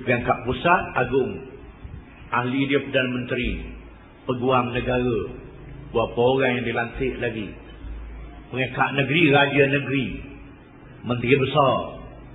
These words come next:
seusaha kerajaan, peguam negara atau wakilnya. Ini bukan hukum Allah Ta'ala.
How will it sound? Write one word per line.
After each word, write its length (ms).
seusaha 380
kerajaan, 520
peguam 400
negara 360
atau 180
wakilnya. 560
Ini 160
bukan 340
hukum 320
Allah 240
Ta'ala. 320